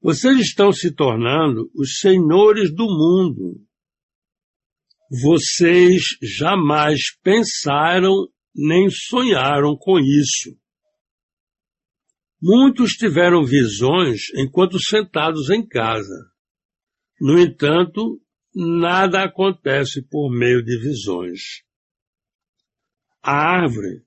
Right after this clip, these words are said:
gradualmente continuará a crescer.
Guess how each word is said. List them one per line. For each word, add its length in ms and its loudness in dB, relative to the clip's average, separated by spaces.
gradualmente 1200 0
continuará 1120 0
a 160 -8
crescer. 640 -8